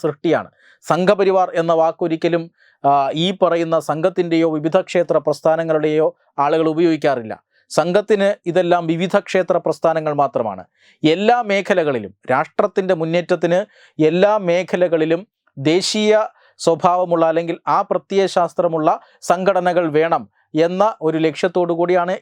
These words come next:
ഈ വിവിധ ക്ഷേത്ര പ്രസ്ഥാനങ്ങൾ ആരംഭിച്ചിട്ടുള്ളത്. അവയ്ക്കെല്ലാം തുടക്കത്തിൽ ആർ എസ് എസ് എല്ലാവിധ സഹായവും നൽകുന്നുണ്ട്. എന്നുവെച്ചാൽ അവർ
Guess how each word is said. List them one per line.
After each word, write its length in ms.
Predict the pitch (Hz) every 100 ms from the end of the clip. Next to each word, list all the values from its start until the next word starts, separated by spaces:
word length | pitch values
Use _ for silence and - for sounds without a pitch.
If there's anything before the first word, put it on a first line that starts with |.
| 180
ഈ 20 | 185
വിവിധ 240 | 180 190 214 214
ക്ഷേത്ര 300 | - 185 196 180 -
പ്രസ്ഥാനങ്ങൾ 580 | 170 - 190 185 180 175 - _ - 180
ആരംഭിച്ചിട്ടുള്ളത്. 680 | 202 185 156 139 117 98 - _ - -
അവയ്ക്കെല്ലാം 560 | 180 220 226 208 214 208 202
തുടക്കത്തിൽ 480 | 170 196 208 190 196 180 170
ആർ 100 | 190
എസ് 100 | 190
എസ് 140 | 190 185
എല്ലാവിധ 420 | 180 190 185 175 185 175 _ _ 190
സഹായവും 500 | 180 190 196 185 170
നൽകുന്നുണ്ട്. 460 | 175 175 170 113 95 _ _ _ 160
എന്നുവെച്ചാൽ 460 | 196 190 160 175 - 156
അവർ 200 | 165